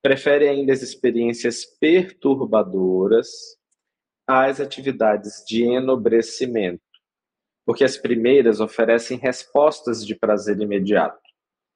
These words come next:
enquanto as segundas exigem esforço e renúncia para depois apresentarem os frutos opimos da realização.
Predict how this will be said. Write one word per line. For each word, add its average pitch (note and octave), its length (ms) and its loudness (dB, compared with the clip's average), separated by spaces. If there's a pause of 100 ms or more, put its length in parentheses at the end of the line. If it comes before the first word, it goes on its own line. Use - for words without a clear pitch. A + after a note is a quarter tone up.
(360)
enquanto A#2+ 400 0
as A#2 140 -2
segundas G#2+ 960 -2 (340)
exigem A2+ 600 2
esforço D3 720 0
e A#2 60 4
renúncia G#2 840 -4 (600)
para B2 240 2
depois A2+ 560 2
apresentarem A2 920 -2 (400)
os - 160 -4
frutos C3 440 0
opimos A2 600 0
da G#2 100 0
realização. G2 800 -4